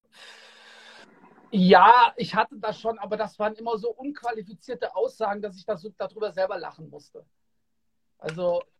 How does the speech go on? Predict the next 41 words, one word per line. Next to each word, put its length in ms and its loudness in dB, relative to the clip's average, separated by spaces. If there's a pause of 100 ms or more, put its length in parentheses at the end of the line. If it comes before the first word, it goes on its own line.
(800)
so 200 2
ungefähr, 600 -2
ich 160 -20
spiel 240 -14
Travis 380 -6
Scott 400 -4 (600)
im 200 -6
Club, 260 -2 (640)
alle 240 -4
drehen 240 -12
durch 280 -2
und 60 -10
dann 120 -14
kommt 200 -14
irgendjemand 400 -10
zu 100 -16
mir 140 -6
an 100 -8
und 100 -12
sagt, 200 0 (380)
„Was 160 -2
spielst 440 -12
du 60 -6
jetzt 220 -2
hier 140 -10
für 160 -4
Einschlafmusik? 800 -6
Was 180 0
soll 160 4
dieser 240 -2
Scheiß? 380 -2
Hast 160 -12
du 40 -8
dir 140 -6
mal 140 -8
überlegt, 280 -4
was 180 -8
du 100 -14
da 120 -4
machst, 300 -10
Alter?“ 380 -18